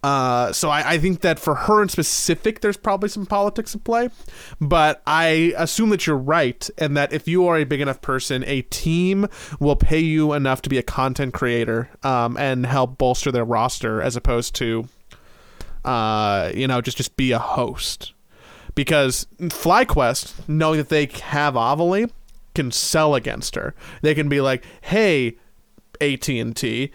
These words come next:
you can do a video with Avilee, and she can, you know, do, do a show with you that is sponsored. She can do this or that." And that, in theory, opens up more potential revenue for the company to then pay her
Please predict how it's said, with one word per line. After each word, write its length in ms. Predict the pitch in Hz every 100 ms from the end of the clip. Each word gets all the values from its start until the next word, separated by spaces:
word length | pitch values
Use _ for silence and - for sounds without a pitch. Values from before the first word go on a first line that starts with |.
| - -
you 200 | 135 127
can 160 | 147 143
do 180 | 151 160
a 80 |
video 420 | 147 147 165 165 170
with 200 | 170 180
Avilee, 680 | 220 214 156 127 123 139 -
and 180 | 143 139
she 200 | - 139
can, 580 | 143 143 147 147 143 139
you 120 | 143
know, 180 | 139 151
do, 340 | 147 156 135 - -
do 220 | 135 147
a 60 | 151
show 320 | - 214 214
with 260 | 170 -
you 240 | 127 104 - - -
that 140 | 147
is 100 | 135
sponsored. 580 | - 143 123 120 143 120
She 140 | - 131
can 120 | 143
do 120 | 160
this 320 | 226 175 -
or 80 | 147
that." 280 | 170 143 117 - - - -
And 480 | 156 143 143 139 - -
that, 520 | 156 170 202 214 - _ _ _
in 200 | 190 170
theory, 800 | 151 - - - 330 359 196 147 -
opens 440 | 156 151 160 147
up 140 | 147 147
more 240 | 147 147
potential 480 | 156 - 151 143 143
revenue 400 | 139 139 143 139
for 180 | 147 139
the 120 | 127
company 420 | - 170 147 139
to 160 | - 147
then 200 | 135 123
pay 240 | 156 170
her 280 | 151 120 117